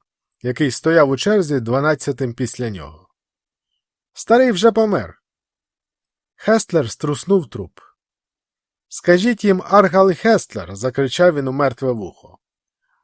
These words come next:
«Аргал, пишеться Аргал». «Припиніть», прозвучав крізь галас натовпу гучний голос чергового поліцейського. «Ви, відійдіть вбік».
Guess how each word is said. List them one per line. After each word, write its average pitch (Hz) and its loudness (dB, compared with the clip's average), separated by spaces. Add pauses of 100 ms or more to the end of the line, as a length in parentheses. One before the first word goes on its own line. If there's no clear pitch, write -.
(140)
«Аргал, 107 0
пишеться 135 -2
Аргал». 151 0 (1300)
«Припиніть», 196 0 (180)
прозвучав 147 2
крізь 135 -4
галас 170 2
натовпу 160 0
гучний 131 -2
голос 139 0
чергового 135 2
поліцейського. 120 -8 (960)
«Ви, 160 4 (220)
відійдіть 190 0
вбік». 147 -8